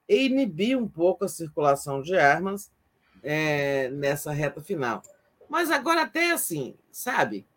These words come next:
até já tá tarde, porque faltam doze dias pra eleição. É,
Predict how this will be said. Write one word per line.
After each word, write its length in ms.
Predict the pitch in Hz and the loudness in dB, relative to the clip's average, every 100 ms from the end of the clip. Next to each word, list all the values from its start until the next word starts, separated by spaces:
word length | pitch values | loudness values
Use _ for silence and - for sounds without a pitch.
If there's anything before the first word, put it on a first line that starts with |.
| _ _ | _ _
até 180 | 262 285 | -10 -8
já 140 | 320 | -8
tá 160 | - 330 | -8 -6
tarde, 460 | - 165 160 147 | 4 6 6 2
porque 240 | - 147 180 | -10 -8 -2
faltam 400 | 175 180 170 147 | 2 2 0 0
doze 300 | 170 170 165 | 2 2 -2
dias 280 | 151 175 | -2 -2
pra 140 | - 214 | -2 -4
eleição. 560 | 262 285 - 240 311 - _ _ _ _ _ _ _ _ _ _ - | -4 -4 -4 -4 -4 -8 _ _ _ _ _ _ _ _ _ _ -4
É, 720 | 180 170 165 151 135 117 | 2 4 4 2 0 -4